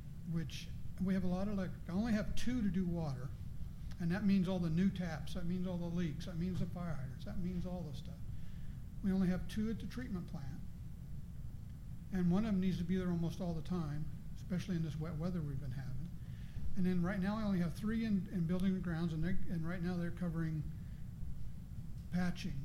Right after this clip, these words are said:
they're covering signs, they're covering building maintenance, they're covering mowing, they're covering everything that's out there. The fourth guy, which we're hoping to get hired soon, will be the dedicated mower. That's the way I had it planned. That's all they'll do. But up until I do that, I can't.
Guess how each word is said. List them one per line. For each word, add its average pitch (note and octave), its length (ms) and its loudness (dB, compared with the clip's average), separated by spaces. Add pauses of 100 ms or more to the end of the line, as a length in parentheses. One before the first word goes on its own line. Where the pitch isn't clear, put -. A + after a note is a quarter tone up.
(140)
they're E3+ 120 -2
covering E3 400 0
signs, F3 540 2
they're E3+ 100 -2
covering E3+ 340 2
building E3 340 0
maintenance, D#3 340 -4
they're E3 200 -4
covering E3 380 -2
mowing, D3+ 440 0
they're D3+ 200 -2
covering D#3+ 440 -2 (140)
everything F#3 380 0
that's D#3 160 0
out - 180 0
there. D3 160 -4 (480)
The G#3 80 -2
fourth C4 320 -2
guy, F#3 200 2
which F#3 340 2
we're F3+ 100 0
hoping F3+ 280 2
to F3+ 60 0
get F3+ 120 2
hired F#3 260 0
soon, G3+ 340 0
will G3+ 120 4
be F#3+ 260 2
the F3 80 0
dedicated E3+ 600 -2
mower. F#3 180 2 (280)
That's D#3 260 -4 (300)
the G3 60 -2
way F3+ 120 2
I E3+ 60 6
had F#3 160 4
it - 120 0
planned. E3 300 2
That's D3 160 -4
all F#3+ 180 0
they'll D#3+ 200 -2
do. C#3 160 -2 (540)
But F#3+ 120 2
up F#3 120 0
until G3 300 0
I E3+ 60 0
do G3+ 240 0
that, D#3 160 -2
I D#3+ 80 0
can't. E3+ 300 -2